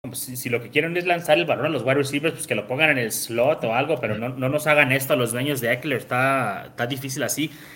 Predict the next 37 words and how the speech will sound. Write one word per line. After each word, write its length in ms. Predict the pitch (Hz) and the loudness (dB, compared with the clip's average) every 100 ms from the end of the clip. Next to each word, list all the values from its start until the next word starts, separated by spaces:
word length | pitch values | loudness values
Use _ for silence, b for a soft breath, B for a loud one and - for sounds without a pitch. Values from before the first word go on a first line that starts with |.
| B B B | B B B
Pero 220 | 160 156 - | 0 2 4
la 140 | 160 | 4
otra 240 | 175 220 202 | 6 6 6
cara 180 | 202 208 | 8 8
de 60 | |
la 100 | 180 | 4
moneda, 400 | 143 143 190 208 | 0 2 4 4
O 60 | 156 | 4
J, 160 | 147 | 2
es 240 | 143 147 143 | 2 2 0
que 300 | 170 156 - | -2 -2 -6
vimos, 680 | 143 131 147 170 175 - - 143 | -10 -2 -2 0 -2 -4 -12 -4
de, 300 | 165 147 117 - - | 2 4 2 -8 -2
de 100 | 139 | 0
Keenan 240 | 180 175 | 2 4
Allen, 200 | 160 165 | 4 4
pues 100 | 127 | 0
ya 80 | 127 | 2
sabemos, 400 | 131 110 98 92 | 2 2 0 -4
¿no? 260 | 135 127 - | -4 -6 -8
Es, 260 | 113 - 127 | -6 -4 -2
es 340 | 110 104 110 | -2 -2 -4
buenísimo, 680 | 117 185 185 180 170 165 139 | -2 -2 -4 -2 0 2 0
es 200 | 110 127 | 0 -4
una 100 | 117 | -2
máquina, 640 | 147 147 151 147 143 123 | -2 -2 -4 0 0 -2
nueve 680 | 117 123 123 117 110 104 98 | -2 0 2 2 0 -2 -6
recepciones, 560 | - 113 - 135 131 131 | -10 -8 -4 -2 -2 -2
trece 280 | 117 - | -4 -4
targets, 400 | - 131 135 135 | -2 0 0 -2
cien 140 | 127 117 | -2 -2
yardas. 360 | 120 131 127 B B B B B - | 0 0 -2 B B B B B 2
Mike 260 | 196 240 233 | 8 10 8
Williams 720 | 143 202 143 110 110 - - | 4 4 2 0 -4 -10 -2
tuvo 200 | 139 131 | 2 4
doce 180 | 120 113 | 4 0
targets. 480 | - 95 92 - | -4 -4 -4 -8